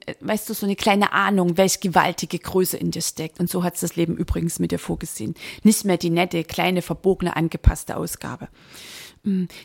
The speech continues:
das darfst du auch langsam aus-, äh, aufgeben. Nochmal, du bist nicht hier, um weniger zu sein oder weniger zu bleiben, als du bist.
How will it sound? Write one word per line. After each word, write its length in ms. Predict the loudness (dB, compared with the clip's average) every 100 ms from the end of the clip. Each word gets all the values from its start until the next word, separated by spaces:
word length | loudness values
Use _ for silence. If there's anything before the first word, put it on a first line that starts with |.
| -4
das 160 | 0
darfst 260 | 2 2 0
du 80 | 0
auch 200 | 0 0
langsam 360 | -2 -2 -4
aus-, 300 | -2 -2 -2
äh, 200 | -2 -2 2
aufgeben. 720 | 4 4 2 -8 -8 -8 -10 -12 _ _ _
Nochmal, 260 | -6 -2 -2
du 100 | 0
bist 280 | 0 0 0
nicht 140 | -2
hier, 260 | 0 2 2
um 200 | 0 4
weniger 560 | 4 2 0 -4 -6 -6
zu 160 | -4
sein 560 | -2 -2 -2 -2 -6 -10 _ _ _
oder 140 | -12 0
weniger 460 | 4 4 2 -4
zu 160 | -8 -10
bleiben, 480 | -4 -2 0 -2 -6
als 160 | -8
du 100 | -10
bist. 420 | -10 -10 -10 -16